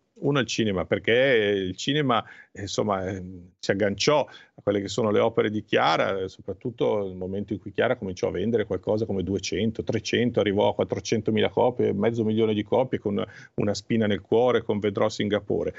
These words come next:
Abbiamo dei capolavori tratti dalle opere di Chiara, secondo me in particolare Venga a prendere un caffè da noi, di Lattuada, con un Ugo Tognazzi indimenticabile, un capolavoro.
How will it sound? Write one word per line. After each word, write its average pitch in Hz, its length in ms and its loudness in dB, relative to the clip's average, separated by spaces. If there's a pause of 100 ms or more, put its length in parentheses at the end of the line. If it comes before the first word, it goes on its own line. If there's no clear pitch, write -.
(220)
Abbiamo 220 360 2
dei 175 140 2
capolavori 120 640 2
tratti 113 340 -2
dalle 107 180 2
opere 107 300 0
di 101 140 -4
Chiara, 98 400 2
secondo 98 380 -4
me 113 160 2
in 113 60 -2
particolare 104 600 0
Venga 104 240 0
a - 20 -4
prendere 104 340 0
un 101 100 -4
caffè 101 320 -2
da 95 120 2
noi, 110 360 2 (280)
di 87 220 -6
Lattuada, 101 600 2
con 95 120 -6
un 98 140 -4
Ugo 101 240 -2
Tognazzi 101 500 -2
indimenticabile, 101 800 -2
un 98 80 -4
capolavoro. 92 580 -2